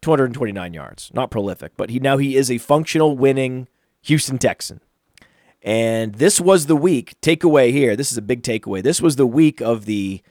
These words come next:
small, slow satellite backs doing their best Christian McCaffrey impression.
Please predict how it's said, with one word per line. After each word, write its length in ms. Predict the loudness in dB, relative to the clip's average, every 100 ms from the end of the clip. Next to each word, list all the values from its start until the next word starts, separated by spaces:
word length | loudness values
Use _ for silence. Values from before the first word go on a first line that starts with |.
| _ _
small, 560 | -10 -6 0 2 4 2
slow 500 | 0 2 6 6 6
satellite 600 | 2 0 0 2 2 2
backs 580 | 0 0 -2 -6 -12 -14 _ _ _
doing 520 | 0 2 4 2 -2 -2
their 160 | 0
best 400 | 2 0 0 -4
Christian 340 | -6 -6 -6 -10
McCaffrey 500 | -6 -4 -4 -4 -8
impression. 600 | -8 -8 -8 -12 -18